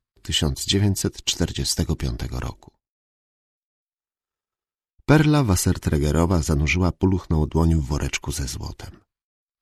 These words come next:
Z przyjemnością, ale bez tego błysku w oku, z jakim patrzył na biżuterię i stare carskie świnki jej mąż Leib. Zanurzyła, jakby chciała ochłodzić zmęczone palce w chłodnej, złotej wodzie.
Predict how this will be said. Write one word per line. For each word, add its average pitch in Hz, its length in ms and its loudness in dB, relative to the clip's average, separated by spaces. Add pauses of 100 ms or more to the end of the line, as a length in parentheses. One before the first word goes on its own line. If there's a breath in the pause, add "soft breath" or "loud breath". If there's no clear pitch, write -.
(160)
Z - 100 0
przyjemnością, 95 1040 4 (100)
ale 127 200 2
bez 135 320 4
tego 71 260 0
błysku 76 420 -2
w - 220 -12
oku, 104 600 0
z 80 100 -2
jakim 85 360 4
patrzył 120 380 2
na 90 140 6
biżuterię 78 680 0
i 67 40 -2
stare 90 400 0
carskie - 560 0
świnki 120 680 2
jej 73 260 2
mąż 78 420 2
Leib. - 480 -6 (960 loud breath)
Zanurzyła, 113 560 6
jakby 95 240 2
chciała 143 340 0
ochłodzić - 720 2
zmęczone 90 560 4
palce 87 400 0
w - 60 -4
chłodnej, 87 580 0
złotej 69 560 -2
wodzie. 62 540 -8